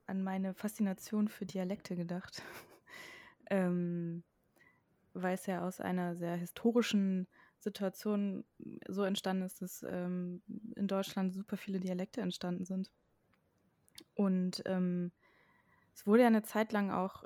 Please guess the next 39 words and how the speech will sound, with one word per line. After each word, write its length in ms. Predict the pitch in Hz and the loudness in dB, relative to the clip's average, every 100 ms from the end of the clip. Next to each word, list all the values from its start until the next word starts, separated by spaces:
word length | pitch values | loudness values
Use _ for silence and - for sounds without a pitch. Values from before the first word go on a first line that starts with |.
| 190 | 0
äh, 260 | 190 185 | 2 0
ziemlich 640 | - - 220 202 190 - - | -2 2 4 4 0 -6 -4
unterdrückt, 640 | 190 - 175 175 202 262 | -4 -2 -4 -2 -2 0
also 140 | 185 170 | -4 -4
dass 160 | 175 | -6
alle 220 | - 180 185 | -4 -2 -2
Hochdeutsch 400 | 208 - 190 - | -4 -4 -4 -6
sprechen 360 | - 208 202 | -8 -6 -4
sollen 260 | 196 185 196 | -4 -6 -6
und 120 | 202 | -8
so 120 | - | -8
weiter. 300 | 196 202 214 214 _ - - - - _ _ | -8 -6 -8 -8 _ -20 -20 -20 -20 _ _
Ähm, 680 | 190 185 180 180 175 175 175 _ _ _ _ _ _ _ _ | 0 2 4 2 2 -2 -4 _ _ _ _ _ _ _ _
und 160 | 202 185 | 0 0
ich 120 | - | -2
habe 100 | 202 | -6
das 180 | 190 - | -8 -6
Gefühl, 320 | 185 - 190 | -6 -2 -2
es 160 | 185 | -2
geht 200 | - 185 | -2 -4
so 100 | - | -2
ein 80 | 180 | 0
bisschen 280 | 180 - 180 | 0 0 -4
zurück, 360 | - - 196 - | -2 2 2 2
dass 140 | 170 | -8
die 100 | - | -4
Leute 260 | 170 165 - | -4 -2 -2
mit 180 | 170 175 | -2 0
mehr 200 | 180 180 | 0 0
stolz 300 | - 175 - | 0 0 0
darauf 240 | 165 170 | -4 -4
sind, 200 | - 170 | -4 -4
dass 140 | 170 - | -4 -6
sie 80 | - | -6
irgendwie 400 | 180 - 180 185 _ - - - _ | -6 -6 -8 -10 _ -20 -20 -20 _
'n 120 | - - - | -14 -14 -16
speziellen 560 | - 196 - 185 180 | -8 -6 -2 0 2
Dialekt 440 | 180 175 180 - - | 0 -2 -2 -6 -8
haben. 320 | 175 175 180 | -6 -4 -6